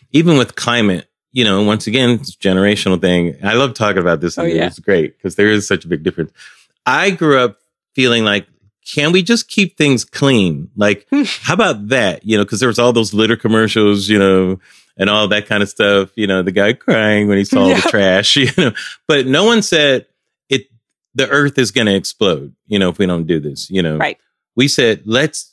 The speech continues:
Speaker 1: it is our duty to keep this clean. You know, this is our home." And I think that should always be the first thought, you know, at the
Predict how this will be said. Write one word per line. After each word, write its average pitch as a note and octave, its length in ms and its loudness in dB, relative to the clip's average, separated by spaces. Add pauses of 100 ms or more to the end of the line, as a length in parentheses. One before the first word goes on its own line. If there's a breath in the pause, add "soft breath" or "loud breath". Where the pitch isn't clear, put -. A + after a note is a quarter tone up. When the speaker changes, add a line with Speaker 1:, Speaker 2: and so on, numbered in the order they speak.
(120)
Speaker 1:
it B2 120 -2
is A#2+ 160 0
our A2 120 2
duty C3 440 0
to A#2+ 100 -4
keep - 260 -6
this F#2+ 160 -6
clean. D2 500 -6 (140)
You G2 120 -2
know, E2+ 120 -2
this G2 200 -8
is E2+ 140 -8
our E2 200 -2
home." G#2+ 540 0 (520)
And A#2 160 0
I C#3+ 120 -2
think D#3+ 280 -4 (440)
that D3+ 200 -2
should - 200 -6
always C#3+ 340 2
be A#2+ 120 0
the F2 100 -6
first - 420 -4
thought, E2 320 -2
you G2+ 120 -4
know, G2 180 0
at A#2 180 -6
the G2 100 -12